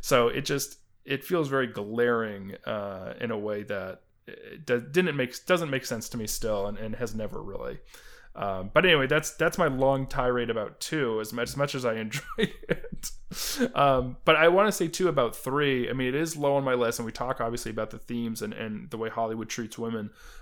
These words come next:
But I think another thing that it really has going for it is its characterization of Sydney. Um, I think that really is, like, one of its strongest points is, um, telling just this very kinda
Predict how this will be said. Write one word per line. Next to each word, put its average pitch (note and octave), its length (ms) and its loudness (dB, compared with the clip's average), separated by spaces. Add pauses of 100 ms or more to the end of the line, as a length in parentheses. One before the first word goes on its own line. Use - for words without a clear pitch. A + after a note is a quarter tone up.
But B2 140 6
I - 20 8
think D3 160 -2
another D3+ 460 2
thing C3 300 0
that A#2+ 200 -2
it A#2 160 -2
really A#2+ 280 2
has A2+ 220 -2
going A#2 240 -2
for A2 180 -2
it G#2 60 -14 (100)
is C#3 240 2
its - 260 -4
characterization G#2+ 880 -2
of F#2 120 -10
Sydney. - 520 -6 (480)
Um, A2 480 2
I A#2 100 -2
think A#2+ 260 -4
that C3 260 2
really A#2+ 280 2
is, A2 380 -2
like, G2 320 -6 (300)
one A#2+ 360 0
of A#2 120 0
its A2 140 -4
strongest G2 540 -8
points F2 500 -6
is, G#2+ 420 -8
um, G2 520 -10
telling B2+ 420 0
just A2 220 -8
this G#2+ 140 -8
very A#2+ 320 2
kinda G#2+ 420 -6